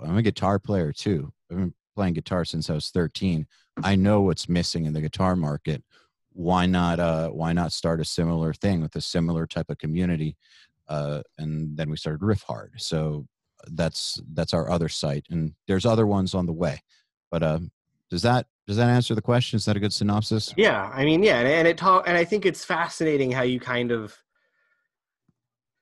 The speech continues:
Speaker 2: I th-, I think there were sort of some predecessors to some extent, but not really in the same way you did it. It's fascinating the steps you've taken in sort of the,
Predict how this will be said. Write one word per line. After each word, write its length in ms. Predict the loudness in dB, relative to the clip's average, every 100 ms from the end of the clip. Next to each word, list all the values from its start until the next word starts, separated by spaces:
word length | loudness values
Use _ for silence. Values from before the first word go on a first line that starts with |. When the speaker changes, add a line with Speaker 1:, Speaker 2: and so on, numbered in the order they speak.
| _ _ _ _ _ _
Speaker 2:
I 140 | -2
th-, 160 | 2 0
I 60 |
think 220 | 2 -2 0
there 100 | 0
were 140 | 0
sort 260 | 0 0 2
of 200 | -2 -8 -18 -18 -18 -18
some 760 | -16 -2 4 6 6 0 -4 -10 -2
predecessors 720 | 0 0 -4 -4 -2 -2 -6
to 80 |
some 200 | -4 -4
extent, 400 | -4 -6 -8 -8 -16 _ _ _ -6
but 80 |
not 260 | 2 2 2
really 300 | 0 0 0
in 80 | -2
the 80 | -4
same 380 | -4 -4 -2
way 180 | -2 -2
you 240 | -2 -6 -8
did 160 | -6
it. 120 | -8
It's 140 | -12 -4
fascinating 600 | -2 -2 -2 -4 -4 -4
the 120 | -8
steps 400 | -8 -4 -4 -4
you've 160 | -12 -6
taken 280 | -6 -4
in 100 | -8
sort 220 | -6 -6 -6
of 100 | -4
the, 280 | -2 -2